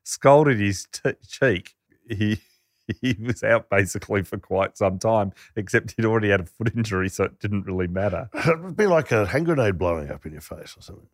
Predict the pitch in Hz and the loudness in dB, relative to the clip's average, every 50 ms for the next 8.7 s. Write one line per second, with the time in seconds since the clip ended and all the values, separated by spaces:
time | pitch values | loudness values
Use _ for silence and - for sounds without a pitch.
0 | _ - 147 175 156 139 156 165 131 131 131 123 113 107 - - - 110 120 120 | _ 2 4 6 6 6 6 6 6 6 4 4 2 -2 -10 -18 -20 -14 -12 -2
1 | 101 131 147 170 175 156 135 _ - 123 110 104 98 82 - - 151 180 180 123 | 0 2 2 2 2 -2 -6 _ -2 2 2 2 2 0 2 2 2 2 4 2
2 | 98 85 - 107 98 95 92 87 - - 98 92 90 87 85 - - - 101 92 | 0 0 2 2 4 4 4 0 -2 0 2 4 4 2 0 -2 -6 -6 -4 -4
3 | 87 87 87 85 87 90 - 101 95 90 87 85 - - 147 202 120 92 87 _ | -2 -2 -2 -2 -4 -6 -6 -6 -4 -4 -4 -4 -2 0 2 2 2 0 -2 _
4 | _ _ _ _ _ _ _ - - 120 139 143 131 104 - - 110 101 98 95 | _ _ _ _ _ _ _ 0 2 4 4 4 0 -2 -2 -2 -2 -2 -2 -2
5 | - 104 101 98 98 95 92 90 90 85 92 92 87 92 - _ _ 110 110 107 | 0 0 0 2 2 0 0 0 -2 -2 -4 -6 -8 -10 -14 _ _ -20 -20 -20
6 | 98 _ _ 120 104 98 101 101 98 90 87 87 - 95 85 80 95 95 92 90 | -20 _ _ -14 -4 0 2 4 4 4 2 0 -4 -8 -6 -4 -2 -2 0 -2
7 | 87 85 87 87 85 87 90 - - 90 87 82 82 82 - - 98 87 87 85 | -2 -2 -4 -6 -6 -8 -12 -10 -8 -6 -6 -6 -8 -10 -12 -10 -8 -6 -6 -6
8 | - - - 107 123 147 127 92 85 80 - - - | -8 -6 -2 0 0 0 0 0 -2 -6 -8 -10 -16